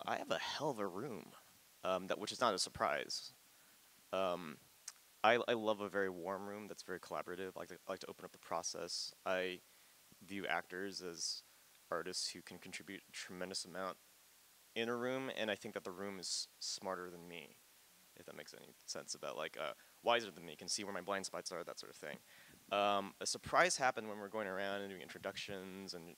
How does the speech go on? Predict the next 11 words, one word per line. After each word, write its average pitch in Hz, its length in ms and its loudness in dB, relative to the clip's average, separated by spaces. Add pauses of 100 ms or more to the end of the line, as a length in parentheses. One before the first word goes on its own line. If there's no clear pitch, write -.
sharing 95 240 -4
things, 90 340 -8
and 95 80 -6
one 95 60 -6
of 95 40 -4
my 92 120 0
actors, 120 440 2 (400)
um, 104 160 0
Steven, 151 480 4 (680)
hello, 90 100 -2
Steven. 92 340 -2